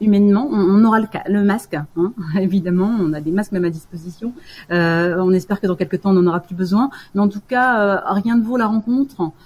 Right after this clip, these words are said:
euh, rien ne vaut, euh, justement, bah, de venir voir les locaux, de voir un petit peu, euh, quelle est notre philosophie, euh, de comment on, on appréhende les choses.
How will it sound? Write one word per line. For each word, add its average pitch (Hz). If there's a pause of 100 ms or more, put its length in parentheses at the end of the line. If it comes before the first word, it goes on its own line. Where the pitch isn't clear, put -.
(180)
euh, 175
rien 185
ne 233
vaut, 233
euh, 208
justement, 220
bah, 220
de 185
venir 190
voir 202
les 202
locaux, 202
de 170
voir 180
un 185
petit 180
peu, 214 (300)
euh, 170
quelle 196
est 202
notre 202
philosophie, 226
euh, 175
de 165
comment 196
on, 196
on 202
appréhende 214
les 214
choses. 247